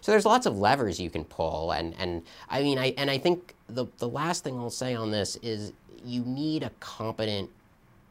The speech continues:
gr-, staff of conservative technocrats who know how to pull the levers. And in some ways, I think that's the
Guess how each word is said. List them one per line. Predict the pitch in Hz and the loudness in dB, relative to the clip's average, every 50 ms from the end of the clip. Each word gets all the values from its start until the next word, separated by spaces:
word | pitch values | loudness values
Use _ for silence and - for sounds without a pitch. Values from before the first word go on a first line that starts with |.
| _ _ _ - - | _ _ _ -20 -18
gr-, | - - 104 92 87 - - | -12 -10 -8 -8 -8 -8 -8
staff | - - - - - 101 90 85 78 80 - - - - - | -6 -6 -6 -2 -2 0 0 0 0 -2 -6 -10 -18 -16 -14
of | 92 - | -14 -14
conservative | - - 85 - - - 87 85 82 80 80 - | -10 -8 -8 -6 -2 -2 -2 -2 -2 -4 -8 -8
technocrats | - - - - - - - - - - - | -10 -12 -10 -10 -12 -8 -8 -8 -8 -8 -10
who | - 87 | -8 -8
know | 82 82 80 82 85 78 | -8 -8 -8 -8 -8 -8
how | 71 - 82 | -8 -10 -10
to | 82 - | -12 -12
pull | - - 76 | -8 -10 -8
the | - 69 64 60 | -8 -8 -10 -10
levers. | - - - - - - - - - | -10 -10 -12 -12 -12 -14 -16 -14 -10
And | 98 95 | -8 -8
in | 98 95 | -8 -6
some | - - 120 123 127 | -4 -2 -2 0 0
ways, | 123 117 101 - | 0 0 0 0
I | |
think | 90 90 85 | -2 -2 -2
that's | - 87 80 - - | -4 -6 -6 -6 -10
the | - | -10